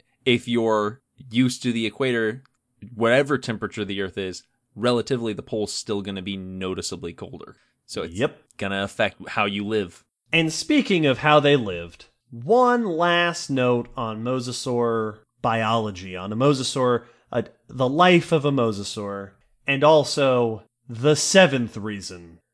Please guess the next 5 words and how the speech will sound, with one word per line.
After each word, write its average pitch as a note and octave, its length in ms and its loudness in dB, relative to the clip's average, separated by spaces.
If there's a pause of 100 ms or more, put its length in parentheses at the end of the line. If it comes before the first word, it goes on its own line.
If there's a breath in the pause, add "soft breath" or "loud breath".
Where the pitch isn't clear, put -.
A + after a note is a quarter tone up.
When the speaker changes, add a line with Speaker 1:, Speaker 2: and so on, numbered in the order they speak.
(120)
Speaker 2:
why A#2+ 260 2
mosasaurs A2 1000 -2 (240)
are B2+ 180 4
the A#2+ 100 -2
best - 680 -4